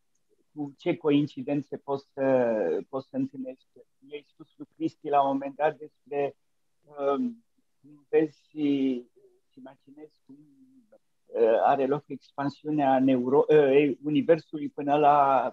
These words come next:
până la neuroni. Uh, v-ați gândit vreodată că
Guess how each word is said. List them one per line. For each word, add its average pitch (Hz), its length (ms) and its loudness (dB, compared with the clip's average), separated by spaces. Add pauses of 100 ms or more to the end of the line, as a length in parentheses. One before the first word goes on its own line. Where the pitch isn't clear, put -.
până 139 220 -2
la 135 160 0
neuroni. 135 640 0 (640)
Uh, 123 300 -10 (1300)
v-ați 147 180 -2
gândit 139 320 -2
vreodată 147 600 0
că 123 640 0